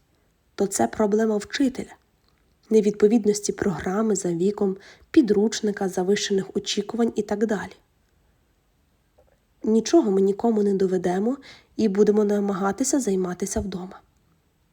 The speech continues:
Хочу пояснити вам, що з моєю дочкою займається її тато, мій колишній чоловік, який відвідує її два рази на тиждень. Так, він не завжди виконує завдання.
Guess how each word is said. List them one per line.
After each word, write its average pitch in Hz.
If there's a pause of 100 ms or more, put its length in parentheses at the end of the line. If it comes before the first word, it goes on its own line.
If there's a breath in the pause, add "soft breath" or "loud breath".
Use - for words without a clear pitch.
(120)
Хочу 233
пояснити 233
вам, - (760 soft breath)
що -
з 214
моєю 226
дочкою 254
займається 233
її 196
тато, 196 (720)
мій 208
колишній 196
чоловік, 202 (500 soft breath)
який 233
відвідує 196
її 277 (200)
два 185
рази 202
на 190
тиждень. - (1200)
Так, 220
він 311
не 233
завжди 190
виконує 190
завдання. 196